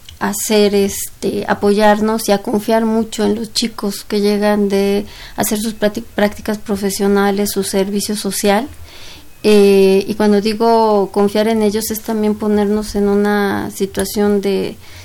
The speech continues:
digamos, trans-, <laughs> ahora sí que somos horizontales, los dejamos que propongan,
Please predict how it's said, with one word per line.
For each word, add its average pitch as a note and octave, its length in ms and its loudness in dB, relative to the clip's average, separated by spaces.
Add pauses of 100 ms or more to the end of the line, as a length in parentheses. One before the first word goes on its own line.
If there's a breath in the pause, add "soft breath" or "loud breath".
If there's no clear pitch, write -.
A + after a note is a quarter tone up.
(140)
digamos, G#3 560 0 (120)
trans-, - 320 0
<laughs> - 40 -14
ahora A3+ 120 0
sí A#3 140 0
que G#3+ 380 2
somos A#3 400 -2
horizontales, G3+ 960 2 (380 loud breath)
los G3+ 180 0
dejamos G#3+ 400 0
que G#3+ 140 -4
propongan, G3+ 680 0